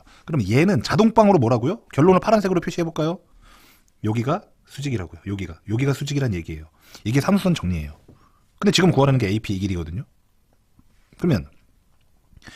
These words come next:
이 길이 루트 육이고 이 길이 루트 육이면 이 길이는 뭐겠어요? 당연히 보세요. 여기 지금 직각이라고 표시돼 있어요? 안 돼 있어요? 안 돼 있죠. 그런데 직각이라고 표시를 왜 할 수 있는 거예요?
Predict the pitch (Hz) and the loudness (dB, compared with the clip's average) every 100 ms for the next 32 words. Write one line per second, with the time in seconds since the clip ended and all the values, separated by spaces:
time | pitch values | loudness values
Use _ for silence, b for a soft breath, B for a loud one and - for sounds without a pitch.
0 | B 123 175 139 - 113 92 87 95 - | B 0 2 2 2 -2 -2 -4 -6 -6
1 | - 151 151 104 123 95 110 104 113 147 | -4 0 2 2 -2 0 -2 -2 0 2
2 | 180 98 127 90 78 - b b b b | 2 0 -4 -6 -10 -16 b b b b
3 | b - - 107 196 120 76 113 151 92 | b -12 -2 2 2 2 0 0 0 0
4 | 80 78 B B B 147 170 175 139 - | -4 -14 B B B 4 4 4 4 4
5 | 165 160 151 175 117 120 120 85 92 85 | 4 4 0 0 0 0 -2 -2 -6 -8
6 | 90 - _ b b _ _ _ _ _ | -12 -14 _ b b _ _ _ _ _
7 | - 139 254 - 151 98 71 - _ _ | -2 4 4 6 4 2 -2 -12 _ _
8 | 240 214 - 202 180 165 - 175 120 160 | 2 4 4 4 4 8 6 6 -6 -8
9 | 151 107 95 76 | -10 -12 -12 -16